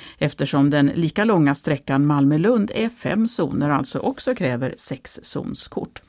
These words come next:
På vissa ställen innebär den förändrade zonindelningen också lägre priser. Till exempel blir det billigare att resa mellan Landskrona och Tågarp.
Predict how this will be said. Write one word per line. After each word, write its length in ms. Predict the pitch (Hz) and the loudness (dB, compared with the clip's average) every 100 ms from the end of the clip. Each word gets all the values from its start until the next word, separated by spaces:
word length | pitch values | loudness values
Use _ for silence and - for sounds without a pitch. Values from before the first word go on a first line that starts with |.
| _ _ _ - - - - - | _ _ _ -20 -20 -20 -20 -8
På 280 | - 202 202 | 2 6 6
vissa 280 | 226 269 277 | 4 2 2
ställen 420 | 269 208 147 143 | 0 2 4 4
innebär 420 | - 156 139 139 135 | 4 2 2 2 0
den 140 | 139 | 0
förändrade 580 | - 156 131 131 139 135 | 0 0 2 2 0 -2
zonindelningen 960 | - 160 127 131 135 139 135 139 147 | -2 -2 0 0 2 2 4 4 2
också 360 | - 147 - 151 | -2 -4 -4 -2
lägre 480 | 151 165 190 175 160 | 0 0 0 0 -2
priser. 500 | - 165 143 - - - - - | -4 -6 -6 -8 -10 -12 -20 -16
Till 140 | - 151 | -4 -2
exempel 680 | 143 - 165 220 - 151 131 | 0 0 2 2 2 0 2
blir 200 | 147 135 | 0 0
det 80 | |
billigare 560 | 143 151 135 156 185 151 | 0 0 0 0 2 2
att 160 | 131 139 | 0 -2
resa 380 | 147 123 - | -4 -4 0
mellan 320 | 147 156 196 220 | 0 2 0 0
Landskrona 680 | 233 226 - 180 127 139 147 | 0 0 0 -2 0 0 0
och 200 | - - | -6 -10
Tågarp. 600 | - - - - 180 | -8 -6 -4 -4 -6